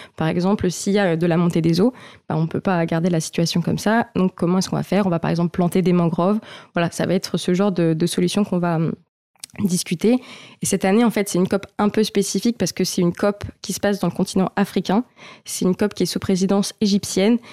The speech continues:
Et donc, euh, bah, les, les pays aussi du continent africain sont là pour nous rappeler leurs priorités,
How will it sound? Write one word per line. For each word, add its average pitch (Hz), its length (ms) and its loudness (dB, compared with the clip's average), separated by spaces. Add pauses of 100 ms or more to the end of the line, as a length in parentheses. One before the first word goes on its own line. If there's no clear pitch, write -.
(180)
Et 170 80 0
donc, 202 300 2
euh, 175 120 2
bah, - 300 -4
les, 180 300 -2
les 170 140 0
pays 202 300 4
aussi 180 200 0
du 190 80 2
continent 180 320 0
africain 185 340 0
sont 214 140 0
là 196 100 4
pour 190 160 -2
nous 190 140 4
rappeler 175 260 0
leurs 190 240 2
priorités, 202 560 2